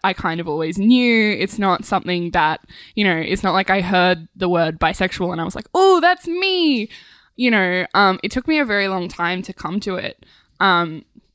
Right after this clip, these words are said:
and by that time, I was already in a relationship and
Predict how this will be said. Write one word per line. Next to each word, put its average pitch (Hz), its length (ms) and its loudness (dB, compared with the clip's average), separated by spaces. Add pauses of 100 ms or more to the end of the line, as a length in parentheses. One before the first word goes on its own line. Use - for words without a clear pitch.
(680)
and 202 140 0
by 196 140 2
that 185 160 -2
time, 185 260 -4
I 175 80 -4
was 185 140 -8
already 180 240 -6
in 175 80 -10
a 175 80 -10
relationship 320 1000 -2
and 214 320 -4